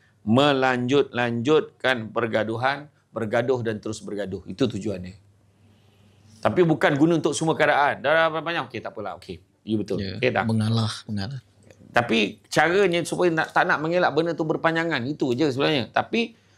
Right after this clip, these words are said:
Speaker 1: dalam perkara-perkara yang memerlukan melibatkan perbincangan, tak boleh kita semudah-mudahnya, semena-menangnya guna argument yang sama.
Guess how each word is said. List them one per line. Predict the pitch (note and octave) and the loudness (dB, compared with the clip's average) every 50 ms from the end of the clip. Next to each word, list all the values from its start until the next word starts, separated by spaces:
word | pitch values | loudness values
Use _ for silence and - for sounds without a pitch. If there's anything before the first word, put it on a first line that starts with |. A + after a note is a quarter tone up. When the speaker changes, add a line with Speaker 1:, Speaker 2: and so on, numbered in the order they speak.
| _ _ | _ _
Speaker 1:
dalam | - A#2 B2+ F3 G#3 G#3 F3+ | 2 2 4 4 4 0 -2
perkara-perkara | D3+ D#3 E3 D3 C3 C#3+ C#3+ D3 D#3+ F3 F3 | 0 0 0 0 2 0 0 2 2 2 2
yang | D#3+ D3+ C#3+ | 2 2 0
memerlukan | C#3+ C#3+ C#3+ D3+ E3 F#3 F3+ - D#3+ C#3+ | 0 0 2 2 2 2 2 2 0 -2
melibatkan | C#3 C#3+ C#3+ C#3+ D#3 - - C3+ | -2 -4 -2 -2 -4 -2 -2 -6
perbincangan, | C3 C3+ C#3 C3 A#2+ C#3 B2 A2 A2 A#2 B2 | -6 -4 -6 -6 -6 -6 -6 -4 -6 -6 0
tak | F#3 F#3 G#3+ | 0 0 2
boleh | A#3 F3+ | 2 0
kita | A#2 B2 A2 - A#2+ | 0 0 -4 -6 -8
semudah-mudahnya, | A2+ - C3 C3 C3 B2+ A#2+ A2+ A#2 B2 B2+ B2+ A#2+ B2 B2 A#2 A2 | -6 -4 -2 0 2 2 2 0 0 0 2 2 2 2 0 -4 -6
semena-menangnya | A2+ B2 B2 A#2+ A#2 A#2+ B2 B2+ B2 A2+ A2 A#2 A#2 | -6 -6 -6 -4 -2 -2 -2 -2 -2 -2 -2 -2 -2
guna | G#2+ A#2+ B2+ B2+ G2+ | 0 2 2 2 2
argument | A#2 A#2 B2+ B2+ C3 B2 | 2 0 0 0 0 0
yang | A#2+ B2 B2 | 0 -2 -2
sama. | C3+ D3+ G#3 F#3+ D3 - | -2 -2 -2 -4 -6 -8